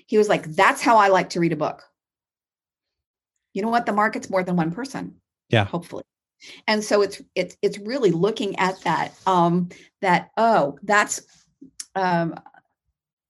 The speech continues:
Speaker 1: that's why it's so important that you write sort of for different people, um,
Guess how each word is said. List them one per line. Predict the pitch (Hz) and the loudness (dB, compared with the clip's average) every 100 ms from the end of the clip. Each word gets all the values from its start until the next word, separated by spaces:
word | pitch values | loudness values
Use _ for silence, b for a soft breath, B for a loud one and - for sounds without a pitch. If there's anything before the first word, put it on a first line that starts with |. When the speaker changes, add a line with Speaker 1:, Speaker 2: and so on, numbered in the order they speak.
| - - 196 | -10 -8 -2
Speaker 1:
that's | 175 226 277 294 | 2 2 2 0
why | 247 | -4
it's | 160 - | -4 -8
so | - 190 185 | 0 4 4
important | 175 185 180 - 277 180 165 B B - | 2 -4 -4 -2 -2 0 -4 B B -10
that | 208 | -2
you | 196 | -2
write | 190 185 180 - _ | 2 2 0 -4 _
sort | 214 190 | -2 2
of | 180 180 - _ - | 2 0 -10 _ -2
for | 220 220 | 0 0
different | 214 185 214 - | 2 0 -2 -8
people, | - 180 127 - - - | -8 -4 -4 -4 -10 -6
um, | 170 165 - | -2 -2 -4